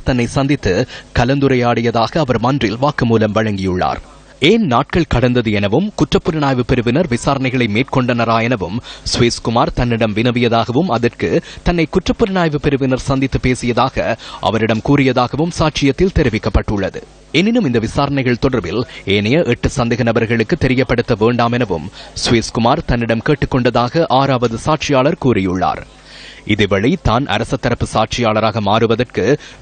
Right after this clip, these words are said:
விருப்பமாக உள்ளதாகவும் அதனை போலீஸ் இன்ஸ்பெக்டர் நிஷாந்த் டி சில்வாவுக்கு தெரிவிக்குமாறும் சுவிஸ் குமார் ஆறாவது சாட்சியாளரிடம் தெரிவித்துள்ளார். அரசு தரப்பு சாட்சியாளராக மாறினால் தான் விடுதலையாகி சுவிட்சர்லாந்துக்கு திரும்பி செல்ல முடியும் எனவும்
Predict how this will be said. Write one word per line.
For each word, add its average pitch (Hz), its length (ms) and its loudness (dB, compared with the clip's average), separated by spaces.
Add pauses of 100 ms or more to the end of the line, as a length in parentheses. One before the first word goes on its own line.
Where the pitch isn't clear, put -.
விருப்பமாக 196 500 2
உள்ளதாகவும் 127 580 0 (100)
அதனை 123 200 0 (100)
போலீஸ் 180 280 2
இன்ஸ்பெக்டர் 127 500 -2 (360)
நிஷாந்த் 147 380 2
டி 117 140 0
சில்வாவுக்கு 131 520 0
தெரிவிக்குமாறும் 127 720 0 (320)
சுவிஸ் 117 360 0
குமார் 139 260 2 (100)
ஆறாவது 131 460 0
சாட்சியாளரிடம் 147 720 0
தெரிவித்துள்ளார். 92 640 -2 (560)
அரசு 113 320 -2
தரப்பு 110 300 0
சாட்சியாளராக 110 720 0
மாறினால் 123 500 0 (240)
தான் 156 220 0
விடுதலையாகி 175 640 0
சுவிட்சர்லாந்துக்கு 147 720 0
திரும்பி 147 260 0
செல்ல 131 240 2
முடியும் 131 280 2
எனவும் 101 300 0